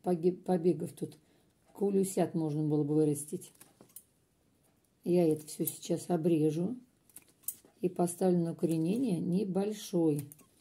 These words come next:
череночек. П-, покажу сейчас, когда обрежу, я вам покажу, какой череночек я поставлю. Я вот так обрезала. Листочки вот эти укоротила,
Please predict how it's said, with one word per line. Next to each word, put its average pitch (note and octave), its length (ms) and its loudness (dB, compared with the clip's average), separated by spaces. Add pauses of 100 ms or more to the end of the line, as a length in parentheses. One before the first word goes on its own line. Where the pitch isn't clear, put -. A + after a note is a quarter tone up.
(300)
череночек. D#3+ 840 -2
П-, F3+ 260 -6
покажу E3 400 -2
сейчас, C#3+ 380 -10
когда D#3 320 -4
обрежу, F3+ 480 -4 (720)
я F#3 120 0
вам F3 180 -2
покажу, D3+ 560 -4 (720)
какой E3+ 380 -4
череночек E3 640 -4
я E3+ 100 0
поставлю. D#3+ 760 -6 (1300)
Я E3 220 -2
вот D3+ 180 -6
так D#3 220 -6
обрезала. D#3+ 680 -2 (840)
Листочки F#3 680 -2
вот G3 240 0
эти A#3 220 -2
укоротила, A#3 800 -2